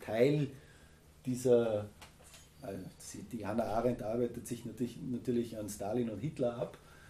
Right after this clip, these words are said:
äh, aber Teil dieser großen Nazi-Bewegung oder Teil der großen bolschewikischen Weltherrschaftsfantasie zu werden, ist dann das, das Letzte, was dem atomisierten Individuum bleibt, um irgendwie sich selber zu identifizieren als,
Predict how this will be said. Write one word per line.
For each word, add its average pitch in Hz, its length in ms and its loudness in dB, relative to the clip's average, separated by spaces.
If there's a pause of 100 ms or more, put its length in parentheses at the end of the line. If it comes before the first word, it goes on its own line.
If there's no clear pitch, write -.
(180)
äh, - 40 -6
aber 120 420 2
Teil 123 300 6
dieser 135 260 2
großen 120 440 0
Nazi-Bewegung 139 840 4
oder 120 240 2
Teil 120 220 4
der 127 100 6
großen 120 340 0
bolschewikischen 123 1160 0
Weltherrschaftsfantasie 127 1900 0
zu 123 200 2
werden, 131 320 4
ist 127 160 0
dann 131 140 4
das, - 260 0 (680)
das 127 180 2
Letzte, 147 360 4
was 139 220 2
dem 139 400 2
atomisierten 135 800 2
Individuum 147 640 6
bleibt, 120 440 6
um 147 220 0
irgendwie 143 400 2
sich 131 240 -2
selber 127 340 4
zu - 140 0
identifizieren 123 840 2
als, - 240 -6